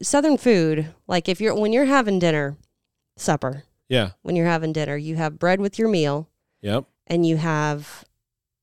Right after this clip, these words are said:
Speaker 1: uh, a hearty meal.
Speaker 2: Yeah.
Speaker 1: And there's always something sweet to eat with it.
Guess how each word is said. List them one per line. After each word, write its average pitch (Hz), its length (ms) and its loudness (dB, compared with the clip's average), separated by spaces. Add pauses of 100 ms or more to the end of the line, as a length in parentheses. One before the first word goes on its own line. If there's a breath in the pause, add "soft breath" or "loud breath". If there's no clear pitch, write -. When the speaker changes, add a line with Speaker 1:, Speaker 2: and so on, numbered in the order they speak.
(120)
Speaker 1:
uh, 151 380 -2
a 147 80 -4
hearty 196 320 2
meal. 147 420 0 (160)
Speaker 2:
Yeah. 104 240 -2 (360)
Speaker 1:
And 175 100 0
there's 165 160 2
always 165 260 2
something - 260 -4
sweet 151 260 -6
to 78 60 -10
eat 143 180 -8
with 131 180 -6
it. 80 120 -8